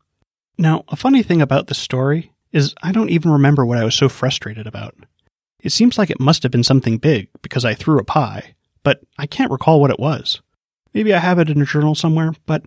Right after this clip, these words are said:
it doesn't really matter. The point is, I lost my temper and did something crappy. While I'm not proud of this incident, I'm sure that everyone listening has something equally as reckless that they've done. And I'm sure you're also struggling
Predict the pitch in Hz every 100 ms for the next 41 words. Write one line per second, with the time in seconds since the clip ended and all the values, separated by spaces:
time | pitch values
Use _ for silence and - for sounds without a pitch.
0 | - 160 208 175 - 160 147 139 147 104
1 | - _ _ _ _ _ _ _ 135 -
2 | 180 - 170 127 - 131 147 156 139 123
3 | 139 135 180 - _ 135 143 - 156 143
4 | - 143 160 - - _ _ _ _ _
5 | _ _ _ 156 143 147 185 185 - 123
6 | 131 143 156 - 165 - 170 180 - -
7 | 175 - 233 220 147 - 156 156 143 135
8 | 147 175 170 151 143 156 151 135 - 170
9 | 147 156 143 131 - 143 - 127 - -
10 | - 139 - - - _ _ _ _ -
11 | 143 143 - 175 160 - 147 - 143 156
12 | 147 123